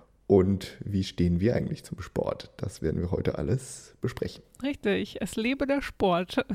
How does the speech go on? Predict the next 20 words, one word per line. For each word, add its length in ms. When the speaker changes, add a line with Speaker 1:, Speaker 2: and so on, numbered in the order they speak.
Speaker 2:
<laughs> 180
Also, 500
und 360
ganz 340
aktuell 540
dachten 260
wir, 80
passt 240
das 80
auch 140
total 320
gut, 320
weil 840
jetzt 240
gerade 260
ja 240
die 500
Handball-W 640
M 360
in 280